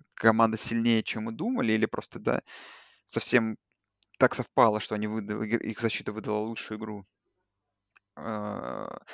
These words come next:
или просто это худшую <laughs> игру провел, да, нап-, провело нападение Северной Каролины. Это вопрос, как всегда, дискуссионный, и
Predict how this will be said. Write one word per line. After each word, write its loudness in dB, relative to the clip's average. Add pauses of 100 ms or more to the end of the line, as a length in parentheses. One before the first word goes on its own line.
(280)
или 8
просто 4
это 2
худшую 0
<laughs> -8
игру 0
провел, 6
да, 6 (180)
нап-, -10
провело 4
нападение 2
Северной 0
Каролины. 4
Это 2 (440)
вопрос, -2
как 2
всегда, 4
дискуссионный, -4
и -12